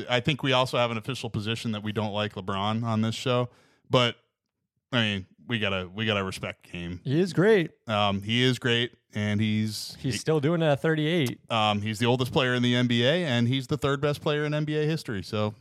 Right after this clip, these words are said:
Speaker 1: there you go. I mean, I, th-, I mean, I think, is that our official position there too?
Speaker 2: Who you got?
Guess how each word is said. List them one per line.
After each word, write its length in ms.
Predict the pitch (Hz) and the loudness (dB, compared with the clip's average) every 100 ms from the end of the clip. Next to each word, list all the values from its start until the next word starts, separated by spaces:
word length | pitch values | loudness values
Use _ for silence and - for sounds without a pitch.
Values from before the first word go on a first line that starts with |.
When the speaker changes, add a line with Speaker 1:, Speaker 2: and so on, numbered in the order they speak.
| _ _ | _ _
Speaker 1:
there 100 | - | -10
you 80 | 110 | -6
go. 160 | 123 110 - _ _ _ _ _ _ - - _ _ - | -4 -4 -6 _ _ _ _ _ _ -20 -20 _ _ -4
I 40 | |
mean, 100 | 110 | -2
I, 40 | 98 | -2
th-, 160 | - - - | -4 -14 -6
I 60 | |
mean, 200 | 104 90 95 - | -4 -6 -8 -10
I 60 | |
think, 180 | 123 95 - | -6 -6 -8
is 320 | 107 110 107 | -8 -6 -2
that 180 | 113 113 | 0 2
our 100 | 110 | 2
official 300 | 107 117 120 | 2 -2 -4
position 340 | 107 113 - 107 | -2 -2 -2 -2
there 180 | 113 | -2
too? 220 | 120 120 127 | -4 -6 -8
Speaker 2:
Who 80 | - | -10
you 100 | 120 | -12
got? 280 | 110 113 - | -8 -6 -8